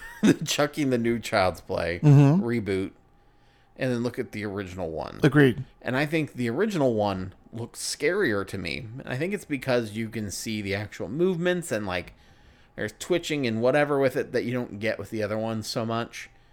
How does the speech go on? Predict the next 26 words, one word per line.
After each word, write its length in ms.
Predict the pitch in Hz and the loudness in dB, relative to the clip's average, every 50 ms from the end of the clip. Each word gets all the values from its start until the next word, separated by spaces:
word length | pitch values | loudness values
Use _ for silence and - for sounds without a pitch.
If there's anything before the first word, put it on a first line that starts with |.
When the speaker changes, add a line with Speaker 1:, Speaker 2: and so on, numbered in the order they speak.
| - _ - - _ _ _ - _ - - - | -20 _ -20 -20 _ _ _ -20 _ -20 -12 -8
Speaker 1:
Um, 680 | 113 113 110 107 104 101 98 92 92 92 87 87 101 127 - - _ _ _ _ _ _ _ _ _ _ _ _ _ _ _ _ _ - | -4 -2 0 0 0 0 0 -2 -4 -4 -8 -8 -12 -14 -18 -20 _ _ _ _ _ _ _ _ _ _ _ _ _ _ _ _ _ -14
the 180 | - 139 135 139 | -8 -2 -2 0
other 100 | 143 165 | 2 2
one 140 | 147 131 117 | 2 2 2
is 80 | 104 95 | 0 -2
much 260 | 107 95 - - - | -4 -6 -6 -8 -12
cleaner 440 | - - - 127 147 185 214 147 107 | -10 -4 -2 -2 0 0 0 0 0
looking, 500 | 101 95 87 - - 87 95 107 127 123 - - - - - - - _ | 0 -2 -2 -4 -6 -4 -4 -4 -6 -8 -10 -16 -20 -20 -20 -20 -20 _
except 260 | - - 151 151 143 | 0 6 8 8 8
for 80 | 139 127 | 8 6
his 80 | 120 | 6
Speaker 2:
Mm-hmm. 120 | 120 120 123 | 4 4 2
Speaker 1:
mullet, 420 | 113 135 151 127 110 120 - - - | 2 0 2 2 0 0 -2 -6 -14
but, 320 | 101 - 107 107 104 - 104 | -8 -4 -4 -4 -4 -6 -4
like, 340 | - 120 113 98 - - _ _ _ _ _ _ - _ - - - - - - - - - - | -4 -4 -4 -4 -8 -14 _ _ _ _ _ _ -20 _ -20 -20 -20 -20 -20 -20 -20 -12 -4 -4
it 120 | 151 139 | -4 -2
just, 340 | 156 160 151 - - - - | -2 -4 -4 -6 -12 -14 -10
to 120 | - 160 165 | -6 -4 -4
me, 140 | 202 214 | -2 -2
it 80 | 175 135 | -4 -2
doesn't 200 | 156 156 170 156 | -2 -4 -2 -2
resonate 540 | 104 117 131 151 165 170 147 120 101 95 - - | -2 -2 0 0 0 0 0 0 0 -2 -4 -8
the 60 | 90 | -10
same. 440 | - - 101 90 82 69 60 92 101 - | -8 -6 -6 -4 -4 -6 -8 -8 -2 0
Speaker 2:
Mm-mm. 340 | 123 113 95 123 117 113 - _ _ _ _ - _ _ _ _ _ _ _ - - 123 | 0 0 0 -2 -4 -4 -6 _ _ _ _ -20 _ _ _ _ _ _ _ -12 -8 -4
Speaker 1:
Um, 600 | 127 117 113 107 101 95 92 87 87 104 101 | -2 0 0 0 0 -2 -4 -6 -8 -10 -12